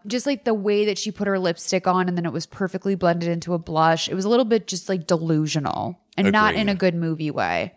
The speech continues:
Speaker 1: So makeup is a three.
Speaker 2: Makeup is a three. I feel like I should lower the hair score because that tampon curler scene. I don't want,
Speaker 1: Oh,
Speaker 2: I don't
Speaker 1: yeah,
Speaker 2: want children
Speaker 1: the
Speaker 2: doing that.
Speaker 1: tampon curler. Okay, we're giving it a two for the tampon curler.
Speaker 2: Okay,
Speaker 1: Sorry.
Speaker 2: thank you.
Speaker 1: We make an amendment on the books.
Speaker 2: Retroactive.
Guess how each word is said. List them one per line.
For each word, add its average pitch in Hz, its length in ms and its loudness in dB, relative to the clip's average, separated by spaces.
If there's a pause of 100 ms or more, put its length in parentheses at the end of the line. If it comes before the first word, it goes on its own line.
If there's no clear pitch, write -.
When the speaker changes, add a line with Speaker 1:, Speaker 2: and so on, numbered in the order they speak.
(400)
Speaker 1:
So 220 140 0
makeup 214 400 2
is 214 100 -2
a 208 60 0
three. 151 540 -6
Speaker 2:
Makeup 95 340 -4
is 85 140 -8
a 82 40 -10
three. 80 240 -10
I 101 120 -4
feel 139 240 -2
like 143 180 -2
I 123 80 -2
should 107 240 -12
lower 98 320 -2
the 90 80 -4
hair 92 240 -2
score 101 320 -2
because 92 300 -8
that 85 180 0
tampon 85 500 -4 (140)
curler 78 380 0
scene. 73 500 -6
I 101 80 -2
don't 131 140 -6
want, 240 120 -2
Speaker 1:
Oh, 254 280 0
Speaker 2:
I - 20 0
don't 240 120 0
Speaker 1:
yeah, 233 40 0
Speaker 2:
want 254 400 0
children 208 160 -2
Speaker 1:
the - 60 -6
Speaker 2:
doing 254 320 -2
that. - 40 -4 (220)
Speaker 1:
tampon 208 80 -10
curler. 214 600 -2
Okay, 202 280 -2
we're 185 160 -2
giving 226 280 -2
it 196 100 0
a 185 60 -2
two 170 260 -6
for 175 100 -10
the 165 80 -6
tampon 160 480 -4
curler. 165 300 -4
Speaker 2:
Okay, 160 240 -4
Speaker 1:
Sorry. 165 240 4 (140)
Speaker 2:
thank - 40 -20
you. 143 120 -10 (200)
Speaker 1:
We 196 80 -6
make 180 220 -2
an 175 60 -2
amendment 170 380 -2
on 82 120 2
the 170 40 -6
books. - 120 0
Speaker 2:
Retroactive. 76 600 -4